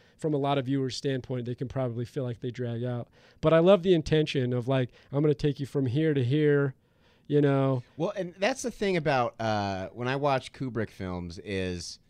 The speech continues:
Speaker 2: there's stuff going on that I know, and I mentioned this off mic a little bit. I know that there's something important. Like watching two thousand one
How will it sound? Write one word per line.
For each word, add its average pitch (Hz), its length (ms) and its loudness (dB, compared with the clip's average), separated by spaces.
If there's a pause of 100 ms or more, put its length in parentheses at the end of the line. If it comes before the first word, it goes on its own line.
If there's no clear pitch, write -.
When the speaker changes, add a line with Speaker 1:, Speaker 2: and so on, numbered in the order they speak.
(800)
Speaker 2:
there's 139 260 -2
stuff - 440 -8
going 143 320 -2
on 123 260 -2
that 110 80 -4
I 98 100 -2
know, 113 760 -2
and 107 100 -8
I 117 40 -2
mentioned 131 340 -2
this 95 100 -8
off 95 240 -6
mic 85 220 -8
a 82 40 -12
little 80 160 -8
bit. 78 220 -10 (280)
I 120 140 0
know 123 640 0
that 101 160 -6 (180)
there's 107 160 -6
something 107 320 -4
important. 92 380 -8
Like 98 140 -6
watching 131 320 -2
two 123 160 -8
thousand 104 420 -4
one 92 340 -8